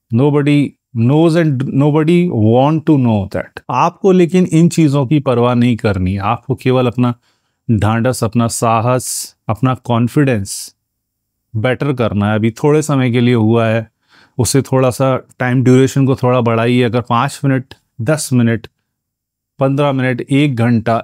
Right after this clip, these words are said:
एक दिन, धीरे-धीरे करके चेंजेस आएंगे। आप कोशिश कीजिए उस पॉजिटिव, जो भी आपको फ्रेम मिल रहा है, जितना भी समय आपके अंदर पॉजिटिविटी आ रही है, उस पॉजिटिविटी को स्ट्रेच आउट कीजिए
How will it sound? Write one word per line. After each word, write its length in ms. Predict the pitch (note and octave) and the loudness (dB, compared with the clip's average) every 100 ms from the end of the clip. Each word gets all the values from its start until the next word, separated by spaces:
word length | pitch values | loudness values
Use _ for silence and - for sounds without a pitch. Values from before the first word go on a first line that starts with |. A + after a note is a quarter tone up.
| - | -2
एक 300 | C#3 C#3+ A#2 | 0 0 0
दिन, 320 | B2 A2 A2+ G#2+ | 0 0 -2 -2
धीरे-धीरे 440 | A2+ D#3 E3 E3 | 2 4 4 2
करके 400 | D3 C3 D3+ D3+ - _ _ _ _ _ _ | 2 0 0 0 -4 _ _ _ _ _ _
चेंजेस 380 | - C3 C3+ B2+ | 0 2 4 2
आएंगे। 400 | A2+ G#2 F2 E2+ - _ | 0 -2 -4 -8 -14 _
आप 480 | G#2+ A2+ - C3 A2+ - _ _ _ _ - | -2 -2 0 -2 -2 -8 _ _ _ _ -2
कोशिश 380 | D3+ C#3+ D#3+ | 0 2 -2
कीजिए 320 | - C3+ A2+ A#2+ | 2 2 4 2
उस 180 | B2 | 0
पॉजिटिव, 680 | - B2+ A#2+ C3+ D3 D#3 C#3+ - B2+ | 0 -2 0 -2 0 0 0 -4 -2
जो 260 | G#2 D#3 | 2 2
भी 140 | D#3 D#3+ | 2 2
आपको 300 | C#3+ - C#3 | 0 -2 -4
फ्रेम 420 | - B2+ C3+ C3+ | 0 0 2 2
मिल 120 | A#2+ | 2
रहा 260 | B2 A#2 G#2+ | 0 0 0
है, 100 | A2 | -2
जितना 360 | G2+ - D#3+ | -4 -4 -2
भी 140 | E3+ F#3 | 2 2
समय 280 | - C3+ C#3+ | 2 2 2
आपके 260 | C3+ - | 0 0
अंदर 220 | C3+ C3+ | 0 0
पॉजिटिविटी 760 | A2 B2 A#2 A2+ B2+ B2 A#2+ C3+ | 0 0 0 0 2 2 2 0
आ 240 | A2 B2 | 2 0
रही 240 | B2+ A#2+ G2+ | 0 0 0
है, 160 | F2 _ _ _ _ _ _ - _ | -4 _ _ _ _ _ _ -20 _
उस 160 | D#3+ - | -2 0
पॉजिटिविटी 680 | C#3 C3 C#3 D3 C#3+ B2+ C#3+ | 0 0 0 2 2 2 2
को 120 | D3 | 2
स्ट्रेच 360 | - C3+ A2+ | 0 -2 0
आउट 260 | C3 C3 - | 0 0 -4
कीजिए 480 | - C3+ A#2 G2+ | 0 0 2 0